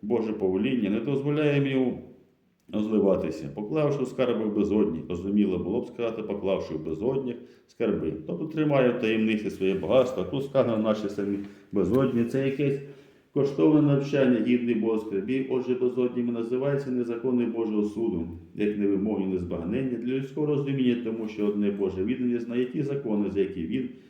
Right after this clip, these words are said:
кожну річ, що розпоряджається. А що суд Божий про кожну річ окремо називається безодний, бачимо з другого псалма, в якому говориться: «Присуд твій, як безодня велике».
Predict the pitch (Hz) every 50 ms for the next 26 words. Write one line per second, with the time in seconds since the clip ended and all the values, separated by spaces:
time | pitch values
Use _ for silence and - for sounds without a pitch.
0 | _ _ - _ _ - 117 104 101 104 95 92 123 135 131 - - 123 120 117
1 | 113 - - 117 107 110 104 - 87 82 82 82 82 80 82 82 73 69 - -
2 | 131 123 - 165 156 - - 143 135 135 135 131 120 120 117 104 101 110 107 104
3 | 110 104 104 101 85 92 123 135 - - 127 117 127 123 123 120 120 120 120 120
4 | 117 117 117 117 117 113 113 113 - 120 107 104 107 110 110 113 113 107 107 104
5 | 104 104 104 - - - - _ _ _ - 147 160 160 151 156 147 139 143 135
6 | 139 135 131 131 123 127 123 127 - 127 123 123 107 101 92 90 87 90 90 87
7 | 101 92 85 76 78 82 107 123 127 123 - - - 92 90 92 135 143 139 143
8 | 139 127 - - 117 120 113 107 98 98 - - - - - - 78 78 104 117
9 | 120 117 117 107 101 98 90 85 82 80 78 80 76